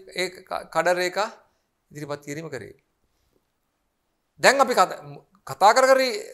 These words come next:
කතා කරන්න යන්නේ මේ ෆස්ට් ඇන්ගල්, තර්ඩ් ඇන්ගල් කතන්දරේනේ. ඒක සම්මතයක්.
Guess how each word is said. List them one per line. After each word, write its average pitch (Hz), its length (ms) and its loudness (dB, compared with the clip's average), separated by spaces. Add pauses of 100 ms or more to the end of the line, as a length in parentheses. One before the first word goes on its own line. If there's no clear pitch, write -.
(300)
කතා 220 240 4
කරන්න 240 240 2
යන්නේ 240 280 0
මේ 202 140 -4
ෆස්ට් 170 320 -4
ඇන්ගල්, 240 380 0
තර්ඩ් 214 300 -4
ඇන්ගල් 233 280 -4 (200)
කතන්දරේනේ. 214 640 -8 (4000)
ඒක 190 180 4
සම්මතයක්. 269 600 2